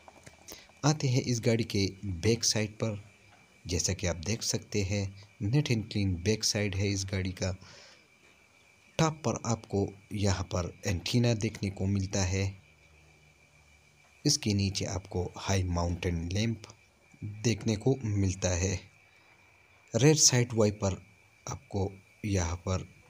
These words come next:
प्रिंस्टॉल देखने को मिलता है, जिसके नीचे क्रोम में आपको Honda लोगो, लेफ्ट साइड पर क्रॉस रोड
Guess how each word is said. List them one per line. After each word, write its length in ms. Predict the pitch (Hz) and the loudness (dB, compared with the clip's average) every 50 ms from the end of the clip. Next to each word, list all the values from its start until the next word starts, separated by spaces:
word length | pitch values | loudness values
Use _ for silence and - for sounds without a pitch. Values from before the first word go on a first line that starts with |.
| - - - - - - - - - - - - - - - - - - - - - - | -20 -20 -20 -20 -20 -20 -20 -20 -20 -20 -20 -20 -20 -20 -20 -20 -20 -20 -20 -20 -10 -6
प्रिंस्टॉल 500 | - 87 92 90 - - - 104 110 113 | -4 -2 0 0 0 2 2 2 0 0
देखने 280 | 110 113 - 113 107 107 | 0 -2 -2 -2 -2 -2
को 140 | - - 104 | -2 -2 -2
मिलता 320 | 104 107 98 98 - 107 | -2 -2 -2 -2 -2 -2
है, 180 | 101 95 104 101 | -2 0 -2 -2
जिसके 380 | 92 87 90 - - - 95 | -2 -2 -2 -2 -2 -2 -4
नीचे 420 | 87 87 85 - - 90 90 87 95 - - - - _ - | -4 -4 -4 -6 -4 -4 -4 -4 -6 -8 -12 -20 -20 _ -8
क्रोम 300 | - 101 113 123 131 120 | -4 -2 0 0 2 0
में 160 | 107 95 95 - - | 0 0 -2 -2 -4
आपको 420 | 95 95 - - - - 90 - - - - - | -4 -6 -6 -8 -8 -8 -6 -6 -8 -10 -12 -10
Honda 320 | 135 98 87 82 85 87 | -6 -4 -2 -2 -2 -2
लोगो, 500 | 92 90 98 113 117 110 120 117 113 - - - - - - - - - - | -2 -2 -2 -2 -2 -2 -4 -4 -4 -6 -10 -16 -20 -20 -20 -20 -18 -8 -4
लेफ्ट 300 | 98 101 113 131 131 - | 0 2 4 4 4 2
साइड 260 | - - - 92 87 | 2 2 2 2 0
पर 260 | - - - 98 87 87 - - - - - - - | -2 -4 -4 -2 -2 -2 -4 -10 -16 -20 -18 -8 -4
क्रॉस 320 | 127 127 123 - - - | 0 0 0 0 -2 -2
रोड 320 | 101 90 90 92 90 87 | -2 -2 -2 -2 -2 -4